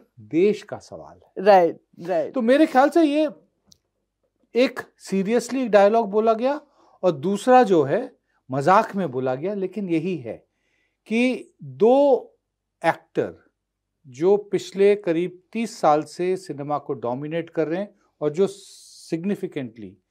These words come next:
Speaker 2: तीन डोमिनेंट खान्स में से दो हैं,
Speaker 1: हम्म।
Speaker 2: वो बोल रहे हैं कि हमको अभी भी और करते रहना पड़ेगा और उसमें ऑडियंस की ताली पड़ जाती है।
Speaker 1: जी, बिल्कुल।
Speaker 2: तो मेरे ख्याल से ये बहुत इंपॉर्टेंट है।
Speaker 1: बहुत,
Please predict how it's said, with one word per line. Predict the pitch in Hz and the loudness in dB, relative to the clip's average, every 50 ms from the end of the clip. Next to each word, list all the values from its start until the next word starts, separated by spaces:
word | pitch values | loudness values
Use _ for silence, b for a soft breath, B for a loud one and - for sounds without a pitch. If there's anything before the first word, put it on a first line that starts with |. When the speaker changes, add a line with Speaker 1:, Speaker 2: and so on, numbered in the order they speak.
| _ _ _ _ _ _ | _ _ _ _ _ _
Speaker 2:
तीन | - 240 262 285 277 285 277 254 - - _ _ _ _ _ _ _ _ _ 120 | -2 0 2 2 2 2 0 -2 -4 -8 _ _ _ _ _ _ _ _ _ -4
डोमिनेंट | 135 151 156 165 180 196 196 196 202 202 - - - | 0 0 0 0 0 -4 -4 -4 -4 -4 -6 -10 -16
खान्स | - - 151 156 165 175 156 - 156 | -8 -4 -4 -2 -2 -4 -8 -12 -14
में | 156 147 | -14 -14
से | - - 156 | -12 -12 -14
दो | - 98 120 139 135 | -12 -6 -6 -6 -4
हैं, | 107 107 98 87 _ _ _ _ _ _ _ _ _ _ _ - | -6 -10 -16 -18 _ _ _ _ _ _ _ _ _ _ _ -12
Speaker 1:
हम्म। | 185 170 160 156 156 156 - | -12 -10 -10 -12 -14 -12 -6
Speaker 2:
वो | 160 196 214 | -2 -2 -2
बोल | 190 160 160 156 | 0 0 0 0
रहे | 151 170 196 | 0 -2 -8
हैं | 196 | -10
कि | 196 - | -10 -12
हमको | 165 131 139 147 147 - - 196 | -12 -10 -10 -12 -12 -8 -6 -4
अभी | 180 143 117 127 139 139 | -4 -4 -6 -10 -14 -14
भी | 131 180 196 202 - - | -12 -12 -12 -12 -12 -10
और | 131 127 147 156 151 _ _ | -6 -4 -4 -4 -6 _ _
करते | - 123 - _ - 165 160 | -14 -14 -12 _ -6 -4 -4
रहना | 147 139 147 160 156 | -4 -6 -8 -8 -8
पड़ेगा | 156 180 175 180 185 190 208 | -6 -4 -4 -4 -2 -4 -4
और | 196 143 143 143 | -4 -6 -8 -8
उसमें | 143 139 - 160 143 | -10 -12 -12 -12 -12
ऑडियंस | 123 110 110 127 123 - | -12 -12 -12 -16 -20 -18
की | - 160 | -20 -20
ताली | - - 131 110 101 107 107 _ | -16 -14 -14 -12 -12 -14 -18 _
पड़ | 107 107 | -20 -20
जाती | - 95 82 _ _ _ - | -20 -20 -20 _ _ _ -20
है। | _ _ - 175 | _ _ -14 -6
Speaker 1:
जी, | 175 208 233 180 160 _ _ _ _ - | -4 -2 -2 -2 -4 _ _ _ _ -2
बिल्कुल। | 202 226 214 - - 202 185 | -2 -2 -2 -2 -6 -6 -6
Speaker 2:
तो | 160 | -6
मेरे | 139 151 170 170 | -4 -2 -2 -2
ख्याल | 175 - 185 185 | -2 -2 -4 -4
से | 180 185 175 | -4 -6 -10
ये | 156 180 208 208 185 | -6 -2 -2 -2 -2
बहुत | 135 117 127 127 _ _ _ 175 | -4 -8 -16 -16 _ _ _ -20
इंपॉर्टेंट | 120 113 - - - - _ 120 _ - | -20 -18 -16 -18 -18 -18 _ -20 _ -4
है। | 214 | 2
Speaker 1:
बहुत, | 277 294 302 349 381 381 - | 2 4 6 6 6 6 4